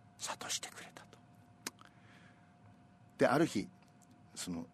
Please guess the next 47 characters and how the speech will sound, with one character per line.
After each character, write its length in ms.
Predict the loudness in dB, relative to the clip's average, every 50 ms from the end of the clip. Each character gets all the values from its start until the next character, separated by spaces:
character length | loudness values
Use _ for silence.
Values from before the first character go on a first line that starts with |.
| -4
駅 220 | -4 0 6 8 8
に 120 | 8 10
降 100 | 8 6
り 60 | 4 4
立 120 | 2 -2
っ 20 | -2
た 160 | 2 2 2
私 280 | 2 2 0 -2 -4 -2
た 120 | -2 -2
ち 140 | -2 0 -2
に 140 | -2 -2 -2 -6
専 260 | -6 0 2 4 4 6
用 140 | 6 4
車 120 | 4 4 4
に 80 | 4
乗 100 | 4 4
っ 20 | 2
て 120 | 2 0
い 40 | 0
た 140 | 2 2 2
ア 20 |
メ 120 | 2 2 0
リ 80 | -2
カ 100 | -4 -6
兵 180 | -2 0 0 2
が 100 | 2 2
窓 220 | 2 2 2 4
か 80 | 4 2
ら 80 | 2
チ 100 | 2 0
ョ 40 | -4
コ 80 | 0 0
レ 80 | 0
ー 20 | 2
ト 120 | 2 2
や 60 | 2
ガ 140 | 4 4 2
ム 140 | 4 4 2
を 60 | 2
投 80 | 0 0
げ 120 | -2 -2
て 100 | 0 0
与 160 | -2 -2 -2
え 60 | -8 -8
て 120 | -8 -8
き 80 | -2 -2
た。 120 | -2